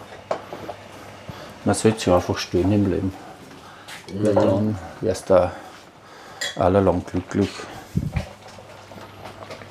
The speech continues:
Speaker 1: So ist so meine Theorie.
Speaker 2: Ja, und ich glaub, dass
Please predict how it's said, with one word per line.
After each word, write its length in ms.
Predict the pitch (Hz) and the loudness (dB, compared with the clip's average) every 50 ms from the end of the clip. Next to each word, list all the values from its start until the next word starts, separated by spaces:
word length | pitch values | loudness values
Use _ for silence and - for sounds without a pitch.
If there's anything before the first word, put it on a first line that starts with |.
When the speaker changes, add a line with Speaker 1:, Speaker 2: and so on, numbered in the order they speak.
| - - | -14 -4
Speaker 1:
So 340 | - - - 95 95 98 95 - - - - - - - - - - - - - - - - | 2 4 6 6 6 6 4 0 -4 -6 -2 0 0 2 2 0 -2 -2 -6 -10 -12 -8 -6
ist 140 | 104 - - | -4 -4 -2
so 100 | - - | 0 2
meine 200 | 90 87 - - 92 - | 2 2 2 0 -2 -4
Theorie. 380 | - 101 98 90 - 95 95 92 - - - - - - - - - - - - - - - - | -2 0 0 0 2 0 0 0 -2 -8 -16 -18 -18 -18 -18 -18 -18 -18 -18 -18 -18 -14 -8 0
Speaker 2:
Ja, 240 | 104 110 117 110 107 104 98 - 107 | 4 6 6 6 6 2 -2 -6 -6
und 140 | 104 95 101 | -4 -2 -2
ich 120 | 117 120 | -2 0
glaub, 240 | - 117 113 117 - | 2 4 4 4 4
dass 200 | 113 104 - | 2 0 0